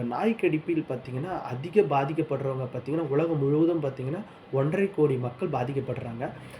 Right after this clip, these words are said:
அது மட்டும் கிடையாது, இந்தியால பார்த்தீங்கன்னா அதிக பாதிக்கப்படுற நாடு எதுன்னு கேட்டீங்கன்னா இந்தியா தான். ஆ, சென்ற ஆண்டு, அதாவது இரண்டாயிரத்தி இருபத்தி நாலோட கணிப்புப்படி பார்த்தீங்கன்னா முப்பத்தி ஏழு லட்சம் மக்கள் நாய் கடிப்பால் பாதிக்கப்பட்டிருக்கிறாங்க. அது மட்டும் கிடையாது, இந்த எண்ணிக்கை வரும்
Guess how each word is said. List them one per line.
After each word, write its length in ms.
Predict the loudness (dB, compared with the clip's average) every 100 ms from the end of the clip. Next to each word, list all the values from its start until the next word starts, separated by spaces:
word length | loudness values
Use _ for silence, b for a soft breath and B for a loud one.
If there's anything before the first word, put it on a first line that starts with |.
| B -2
அது 160 | 2
மட்டும் 260 | 2 0 0
கிடையாது, 280 | 0 0 -2
இந்தியால 460 | -2 2 4 4 0
பார்த்தீங்கன்னா 600 | -2 -4 -6 -4 -4 -4 -6 -6
அதிக 300 | -4 2 4
பாதிக்கப்படுற 720 | 4 0 2 0 2 0 -2
நாடு 600 | -2 -2 2 4 4 2
எதுன்னு 200 | -2 -4
கேட்டீங்கன்னா 260 | -2 -2 0
இந்தியா 300 | 0 0 0
தான். 160 | -4 -10 B B B
ஆ, 480 | 4 6 6 4 2 -2 -4 -12 -6
சென்ற 420 | 2 4 6 6
ஆண்டு, 240 | 6 2
அதாவது 420 | -2 0 0 2
இரண்டாயிரத்தி 380 | 0 2 0 0
இருபத்தி 420 | -2 0 0 0
நாலோட 460 | 0 0 2 0 0 -2
கணிப்புப்படி 480 | -4 -2 -4 -4 -4
பார்த்தீங்கன்னா 400 | -6 -6 -6 -6 -10 B B -4 0
முப்பத்தி 760 | 0 -2 -6 2 2 2 2
ஏழு 240 | 6 6 4
லட்சம் 340 | 0 -2 -4
மக்கள் 300 | -4 -4 -2
நாய் 280 | 0 0 0
கடிப்பால் 360 | 0 -2 -2 -4
பாதிக்கப்பட்டிருக்கிறாங்க. 880 | -4 -6 -6 -6 -6 -8 -8 -8 -8 -12 B B B B
அது 200 | 0 4
மட்டும் 280 | 4 4 6
கிடையாது, 380 | 6 6 4 2
இந்த 180 | 2 2
எண்ணிக்கை 500 | 2 2 2 2 2
வரும் 480 | 4 4 4 2